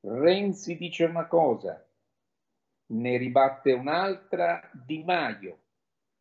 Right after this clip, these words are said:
che ce l'ha però con Conte, il quale cerca di difendersi insieme al suo amico e sodale Casalino dagli attacchi di Mentana, che però ha detto che non si fa così e allora bisogna fare cosà.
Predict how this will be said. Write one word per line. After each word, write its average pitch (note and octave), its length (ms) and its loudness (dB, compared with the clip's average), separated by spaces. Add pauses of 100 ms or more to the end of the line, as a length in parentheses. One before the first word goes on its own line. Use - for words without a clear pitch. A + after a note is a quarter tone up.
(380)
che A2 160 -12
ce A#2 180 -12
l'ha A#2+ 160 -4
però F3+ 300 0
con F#3 280 -4
Conte, D3+ 520 2
il B2 340 -10
quale - 300 4
cerca F3 400 2
di - 120 -4
difendersi C3 1120 0
insieme A#2 760 -6
al G#2 220 -12
suo C3+ 300 2
amico C3+ 380 0
e A2 40 0
sodale C3 480 2
Casalino F3 640 -2
dagli C3+ 260 2
attacchi F3+ 600 0
di F3 140 -10
Mentana, F3 840 -4 (480)
che A2+ 180 -4
però F#3 400 4
ha F3+ 100 2
detto F#3+ 640 -4
che D#3 220 -4
non E3+ 300 -10
si - 220 -14
fa F#3 280 0
così E3+ 560 -4
e B2 60 4
allora E3+ 440 2
bisogna D#3+ 400 -8
fare F3+ 400 0
cosà. D#3+ 520 0